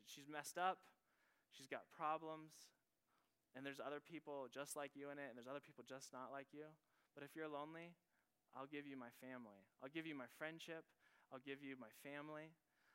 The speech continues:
Uh, some of you are, like we've talked about, you're lonely because you feel, because you're single, and you're like, "Man, I just want a spouse really bad, and I just, like, feel like I'm, I'm at that age, I'm at that place in life, I really want that." And Jesus goes,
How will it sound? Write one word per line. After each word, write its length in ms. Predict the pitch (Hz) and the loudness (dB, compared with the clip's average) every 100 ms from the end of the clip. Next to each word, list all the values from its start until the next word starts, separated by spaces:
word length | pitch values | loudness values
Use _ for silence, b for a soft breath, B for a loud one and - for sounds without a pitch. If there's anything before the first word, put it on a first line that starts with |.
| B 123 | B 4
Uh, 240 | 127 120 | 6 6
some 240 | 123 180 | 4 4
of 80 | 180 | 6
you 160 | 180 175 | 8 10
are, 320 | 165 151 135 - | 10 8 6 2
like 200 | 151 147 | 0 2
we've 160 | 151 147 | -2 -2
talked 240 | 165 156 | 0 2
about, 240 | 160 160 147 | 4 4 4
you're 80 | |
lonely 360 | 143 147 160 175 | 4 4 4 2
because 200 | 165 147 | -2 -4
you 80 | 139 | -4
feel, 160 | 135 123 | -4 -4
because 240 | 131 139 127 | -6 -6 -2
you're 80 | |
single, 560 | - 190 190 190 180 160 | 0 2 4 8 8 8
and 80 | 151 | 4
you're 80 | 139 | 4
like, 160 | 127 123 | 4 4
"Man, 160 | 147 175 | 0 2
I 100 | 139 | 2
just 140 | 135 131 | -2 -2
want 200 | 135 143 | 0 0
a 40 | |
spouse 480 | - - 160 160 - | 0 4 6 6 2
really 160 | 131 127 | 0 2
bad, 320 | 139 160 147 | 6 6 6
and 40 | 123 | 2
I 80 | |
just, 180 | 120 123 | -2 -4
like, 140 | 135 - | -6 -4
feel 80 | 139 | -2
like 80 | 139 | 0
I'm, 160 | 135 127 - B B - | -2 -6 -14 B B 0
I'm 80 | |
at 80 | 175 | 4
that 160 | 160 104 | 4 2
age, 400 | 143 180 185 170 | 4 6 6 4
I'm 160 | 147 | 0
at 160 | 151 156 | 0 2
that 160 | 139 - - | 0 0 0
place 220 | 180 180 | 2 2
in 80 | 170 | 2
life, 180 | 160 156 | 2 2
I 80 | 143 | 2
really 180 | 151 143 | 2 2
want 300 | 135 151 165 | 2 0 2
that." 240 | 170 170 - B B B B B | 2 2 -6 B B B B B
And 160 | 139 | -2
Jesus 240 | 147 151 147 | 0 -2 0
goes, 320 | 147 135 | 0 0